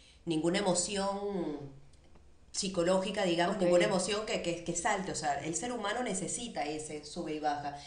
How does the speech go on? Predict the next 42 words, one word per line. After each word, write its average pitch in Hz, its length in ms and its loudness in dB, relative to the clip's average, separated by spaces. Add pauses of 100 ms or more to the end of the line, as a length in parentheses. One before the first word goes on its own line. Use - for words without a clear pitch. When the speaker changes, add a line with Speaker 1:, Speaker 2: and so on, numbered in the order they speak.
(160)
Speaker 1:
Necesitamos 165 460 -2
adrenalina, 170 580 0
necesitamos 151 460 -4
tristeza, 185 520 -4
necesitamos 160 640 -4
una 202 140 -4
cantidad 175 340 0
de 165 80 2
cosas 190 380 -4 (440)
para 151 160 -6
hacer 170 160 -4
ese - 160 -2
complemento. 156 580 -4 (360)
Speaker 2:
Bien. 143 180 -4
Speaker 1:
Entonces, 151 540 -6 (440)
tampoco 175 520 0
es 196 160 -4
que, 240 440 -6
eh, 156 160 -2
lo 151 180 -4
normal 165 440 0
es 190 120 -4
estar 185 240 -4
en 180 80 2
esa 185 220 0
línea 175 420 -2
plana 170 280 -2
donde 151 220 -2
no 147 120 -8
pasa 156 240 -6
nada. 139 260 -6
La 143 120 -2
tristeza 190 420 -6
está 160 220 -4
bien, 151 380 -4 (260)
como 156 220 -2
están 160 260 -2
bien 190 380 0 (240)
N 180 260 4
cantidad 160 380 2
de 160 60 4
emociones. 139 640 0